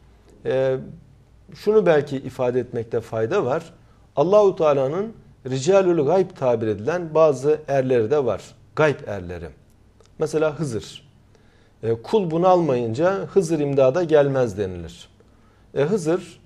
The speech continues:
tarihte yaşamış bir şahsiyet. Ama Allahu Teala ona tasarruf yetkisi vermiş. Fakat bu tasarruf yetkisi kendisine bırakılmış herhalde bir tasarruf yetkisi değil,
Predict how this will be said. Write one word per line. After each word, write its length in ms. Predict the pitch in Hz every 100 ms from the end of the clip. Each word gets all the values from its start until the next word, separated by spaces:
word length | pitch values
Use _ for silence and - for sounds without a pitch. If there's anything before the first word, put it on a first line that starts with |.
| -
tarihte 420 | 156 160 165 180
yaşamış 520 | 170 135 143 170 -
bir 40 |
şahsiyet. 640 | 151 165 143 - 143 113 - - - _ -
Ama 340 | 175 139 185 - - -
Allahu 400 | 160 180 160 123
Teala 340 | 135 120 117
ona 340 | 151 123 170 202 - _
tasarruf 460 | 190 170 196 208 175
yetkisi 420 | 160 - - 139
vermiş. 520 | 104 85 82 - - _ _ _ _ _ _
Fakat 300 | 175 190 160
bu 80 | 170
tasarruf 460 | 165 - 170 214
yetkisi 560 | 226 202 - - 143 196 - - _
kendisine 480 | 165 170 170 175 165
bırakılmış 500 | 165 160 156 151 156
herhalde 340 | 147 143 143
bir 80 | 139
tasarruf 460 | 143 - 139 135
yetkisi 380 | 123 117 - 117
değil, 220 | 107 160